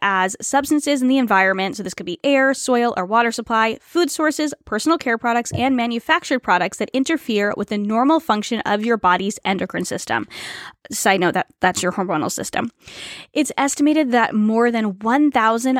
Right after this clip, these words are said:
of the over eighty-five thousand man-made chemicals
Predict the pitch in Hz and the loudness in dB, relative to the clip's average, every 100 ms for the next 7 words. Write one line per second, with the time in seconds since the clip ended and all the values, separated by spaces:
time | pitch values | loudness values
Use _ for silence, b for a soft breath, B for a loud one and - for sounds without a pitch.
0 | - 214 202 214 208 208 202 208 208 - | 0 0 0 -2 0 0 0 0 -2 -4
1 | _ - 240 254 277 262 226 226 208 196 | _ 0 2 2 0 2 0 2 2 2
2 | 202 190 190 202 196 190 190 196 262 262 | 0 -4 -4 -2 -4 -6 -6 -4 2 2